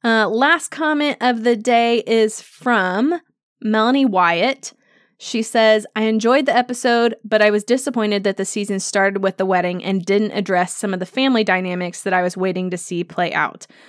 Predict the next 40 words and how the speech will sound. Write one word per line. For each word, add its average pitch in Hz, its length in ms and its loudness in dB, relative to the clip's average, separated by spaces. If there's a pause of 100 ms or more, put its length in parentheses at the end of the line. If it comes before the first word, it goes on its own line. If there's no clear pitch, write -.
(140)
like 180 240 0
Roger 196 320 2
meeting 220 260 0
the 240 80 2
baby, 196 400 2
Claire 202 320 -2
and 208 140 0
Jamie's 202 280 -2
reaction 185 440 -2
to 208 60 -4
his 214 220 -2
return, 185 520 -6
et 180 160 -6
cetera. - 500 -8 (500)
On 202 100 0
the 226 120 2
other 320 180 2
hand, 311 400 -2
I 220 100 2
did 233 220 0
enjoy 254 380 2
seeing 220 280 -2
all 185 200 0
the 185 80 -6
family 208 400 -2
there. 170 280 -2 (280)
I 202 80 0
think 208 180 -2
my 208 100 2
favorite 220 440 2
guest 202 340 0
would 202 140 0
be 190 160 -4
Jermaine 190 600 -2
and 190 200 -4
the 175 40 -4
second 185 380 -4
would 190 140 -4
be 180 120 -4
Jocasta. - 680 -6